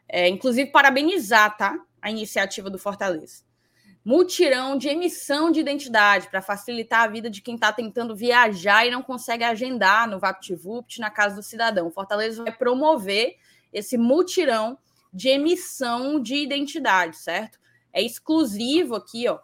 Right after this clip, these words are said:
exclusivo pra quem já comprou a passagem pro Uruguai, mesmo que você vá por Porto Alegre, também vale a passagem por Porto Alegre,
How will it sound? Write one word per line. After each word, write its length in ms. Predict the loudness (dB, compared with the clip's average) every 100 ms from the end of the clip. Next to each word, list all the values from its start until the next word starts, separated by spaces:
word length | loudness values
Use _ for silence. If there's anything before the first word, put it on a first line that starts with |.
| _ _ _
exclusivo 720 | -14 -6 -4 -4 -2 -2 -2
pra 140 | -2 -4
quem 240 | -4 -2
já 140 | -2
comprou 480 | -2 -4 -8 -6 -2
a 80 | -2
passagem 800 | 0 -2 -2 0 0 -2 -8 -12
pro 160 | _ -6
Uruguai, 560 | -4 -4 0 0 0 -2
mesmo 360 | -2 -2 -4
que 100 | -2
você 260 | 0 0 0
vá 200 | 2 0
por 320 | 2 0 0
Porto 320 | -2 -4 -2
Alegre, 480 | -2 0 -2 -2 -6
também 300 | -10 -10 -10
vale 320 | -4 -2 0
a 40 | -4
passagem 460 | -12 -8 -6 -6
por 160 | -10 -14
Porto 300 | -14 -14 -10
Alegre, 480 | -4 -2 0 -2